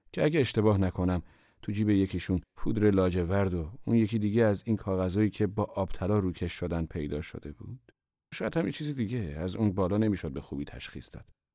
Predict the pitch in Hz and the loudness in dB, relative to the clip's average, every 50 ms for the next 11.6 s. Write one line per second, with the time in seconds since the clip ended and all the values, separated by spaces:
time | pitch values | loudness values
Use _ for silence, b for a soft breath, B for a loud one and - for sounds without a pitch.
0 | _ _ _ _ _ _ _ - 190 175 - - 202 190 196 160 156 131 - - | _ _ _ _ _ _ _ 4 4 4 6 4 2 2 2 2 2 0 2 2
1 | 127 123 139 151 151 - 165 139 - 127 110 117 131 131 127 123 123 120 113 - | 2 4 4 4 4 4 0 2 4 4 4 6 6 6 6 6 6 4 2 2
2 | 120 110 110 107 95 92 90 - - 110 113 110 98 90 - - - 82 82 85 | 2 4 4 4 4 2 0 -2 0 0 2 2 2 2 0 -2 -2 -2 0 0
3 | 95 101 95 98 113 117 113 104 101 98 95 104 104 104 98 92 87 - - 92 | 0 2 2 0 0 0 0 2 2 2 2 2 4 4 4 2 2 0 -2 -2
4 | 85 82 - - 110 104 98 90 95 82 82 90 107 104 98 85 - - 85 80 | -2 -4 -6 -6 -4 -2 -2 -2 -2 -2 0 0 2 2 0 0 -2 -4 -6 -6
5 | - _ _ _ _ _ - - 202 165 - - 180 - - 123 107 101 95 101 | -8 _ _ _ _ _ -4 -2 0 0 0 0 -2 0 0 2 4 4 6 6
6 | 104 101 95 90 82 90 90 87 80 - 85 85 82 76 76 76 71 71 76 71 | 6 6 6 4 2 0 0 -2 -2 -2 -4 -4 -2 -2 -4 -4 -4 -4 -6 -6
7 | - - 80 78 69 - 67 65 58 64 65 - - 69 67 67 64 73 71 76 | -6 -6 -8 -6 -6 -6 -8 -8 -8 -10 -12 -10 -12 -10 -10 -10 -10 -10 -10 -8
8 | 76 85 110 127 143 113 104 98 104 101 98 107 113 123 135 123 104 - - - | -6 -4 -2 -2 0 0 2 2 2 2 4 4 4 6 6 4 4 2 0 -2
9 | 95 98 92 92 - - 185 180 b b b b b b - 165 - - 151 135 | 0 0 0 0 0 -2 -2 -2 b b b b b b 0 0 2 4 4 6
10 | 123 113 107 104 101 101 101 101 95 - 90 85 82 - 87 76 78 76 76 76 | 6 6 6 6 6 6 4 2 2 2 0 -2 -2 -2 -4 -4 -4 -4 -4 -6
11 | - - - - - - - - - - - | -8 -10 -14 -16 -16 -16 -16 -18 -18 -18 -20